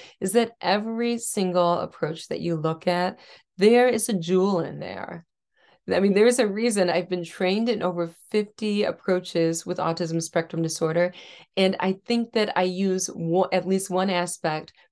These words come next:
from all of those approaches that I combine into the therapy that I use. And that's because autism is a multifaceted impairment.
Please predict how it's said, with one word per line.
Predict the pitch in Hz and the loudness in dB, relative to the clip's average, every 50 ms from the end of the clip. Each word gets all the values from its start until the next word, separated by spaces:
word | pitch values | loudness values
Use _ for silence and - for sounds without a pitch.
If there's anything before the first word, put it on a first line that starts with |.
| _ | _
from | - 185 170 - | -2 -2 -2 0
all | - 175 170 170 175 | 2 4 6 6 6
of | 165 | 6
those | 170 175 165 170 | 4 2 0 0
approaches | 165 165 - - 175 160 160 - 170 160 160 160 | -4 -6 0 0 0 0 0 -2 -2 -2 -2 0
that | - 156 143 151 | -2 -2 -2 -2
I | 165 | -6
combine | 165 - 170 165 160 160 151 151 165 165 175 175 175 175 170 | -6 -4 -4 -4 -2 -2 0 0 2 2 2 2 2 0 -2
into | 170 160 - 170 | -4 -6 -6 -4
the | 156 160 156 | -2 -2 -2
therapy | 156 - 160 156 156 156 151 - 160 156 | -2 -2 -4 -2 -2 -6 -6 -6 -8 -8
that | 156 175 180 | -8 -8 -8
I | - 156 | -6 -6
use. | 151 156 156 160 160 - 170 - - - - _ - - - - - - - | -4 -4 -2 -2 -2 -4 -4 -8 -8 -10 -10 _ -20 -20 -20 -20 -20 -6 0
And | 185 202 | 2 4
that's | 208 214 208 - - | 4 4 2 -2 -6
because | - 214 208 - 208 180 170 - - | -6 -6 -4 0 0 0 0 0 -2
autism | - 185 185 - - 185 170 175 165 156 | -4 -4 -4 -4 -6 -4 -2 0 -2 0
is | 156 175 | 0 -2
a | 160 | -2
multifaceted | 156 156 160 156 160 165 - 175 170 175 180 - _ - 160 151 151 156 - - 156 156 160 156 - | -2 0 -2 -2 -2 -2 0 0 0 0 0 -4 _ -4 -2 -2 -2 -2 -2 -4 -2 -2 -2 -2 -2
impairment. | - 156 151 - - 165 160 165 170 170 - | -6 -8 -8 -4 -2 -2 0 2 0 0 -2